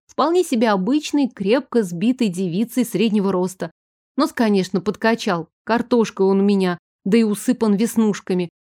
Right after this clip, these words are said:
А вот цвет волос красивый, тёмно-русый, на солнце в каштановый выгорает. Правда, не повезло, что они у меня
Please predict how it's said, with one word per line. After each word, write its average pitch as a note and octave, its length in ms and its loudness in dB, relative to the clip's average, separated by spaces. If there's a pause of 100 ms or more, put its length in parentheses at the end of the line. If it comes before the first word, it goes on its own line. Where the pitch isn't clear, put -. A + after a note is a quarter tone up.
А F3+ 100 -2
вот F#3+ 200 -2
цвет G3+ 260 0
волос G3 380 0
красивый, F#3+ 760 -4 (300)
тёмно-русый, F#3 960 0 (200)
на G#3 200 2
солнце A#3 440 0
в - 60 -20
каштановый G3+ 760 0
выгорает. G3 600 -2 (420)
Правда, A3+ 520 2
не A#3 160 2
повезло, A#3 580 0
что - 260 -4
они G3+ 220 2
у G#3+ 120 2
меня G#3+ 340 2